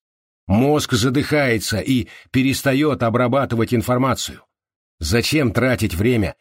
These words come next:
на обдумывание, если любое сообщение может оказаться фейком?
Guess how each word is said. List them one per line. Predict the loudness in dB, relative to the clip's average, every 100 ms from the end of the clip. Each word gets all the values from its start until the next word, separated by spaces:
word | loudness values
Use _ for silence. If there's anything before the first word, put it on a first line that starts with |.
| _ -2
на | 0
обдумывание, | 0 -2 0 0 2 0 -6 -12 -14 -18 _ _ -2
если | 0 2 2
любое | 2 2 2 2 2
сообщение | 0 -2 -2 -2 0 2 2 2
может | 2 0 0 -2
оказаться | -2 -2 -2 -4 -4
фейком? | -2 -2 -2 -4 -16